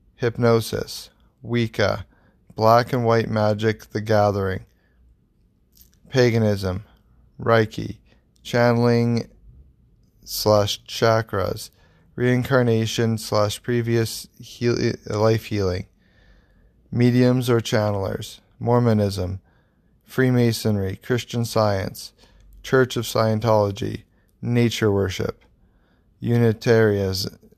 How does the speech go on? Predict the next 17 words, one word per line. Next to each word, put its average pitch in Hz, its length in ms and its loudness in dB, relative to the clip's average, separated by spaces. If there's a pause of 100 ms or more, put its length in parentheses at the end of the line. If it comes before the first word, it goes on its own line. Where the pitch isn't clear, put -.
(300)
uh, 117 220 -14
Unitarianism 104 1080 0
or 104 560 0
Universalism, 107 1700 -2 (340)
Hinduism 123 680 2
slash 107 300 -2
transcendental 113 720 0
mediation, 104 840 -2 (600)
Silva 127 440 4
mind 110 340 2
control, - 560 -4
Buddhism, 101 640 0 (1600)
Islam, 117 640 4
witchcraft 107 680 0
slash 104 340 -2
sor-, 113 220 2
sorcery, 104 760 -2